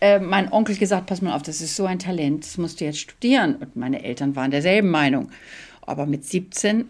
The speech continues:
will man nicht erzählt bekommen, was man denn jetzt machen soll. Und ich hab gesagt, „Nein, die Welt ist in einem solchen katastrophalen Zustand.“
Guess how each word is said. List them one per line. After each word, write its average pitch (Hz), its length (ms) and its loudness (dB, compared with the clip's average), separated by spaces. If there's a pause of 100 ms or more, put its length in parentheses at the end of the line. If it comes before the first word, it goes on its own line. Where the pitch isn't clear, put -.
will 151 320 2
man 202 240 2
nicht 170 240 -2
erzählt 262 380 0
bekommen, 175 380 0
was 180 160 -2
man 180 140 0
denn 180 140 0
jetzt 180 180 -2
machen 233 240 0
soll. 170 380 0 (280)
Und - 60 -20
ich - 80 -4
hab 190 80 0
gesagt, 180 280 -2
„Nein, 165 180 2
die 165 100 -2
Welt 165 160 0
ist - 100 -8
in 165 60 -2
einem 147 160 0
solchen 151 320 -6
katastrophalen 185 640 -6
Zustand.“ 185 680 -6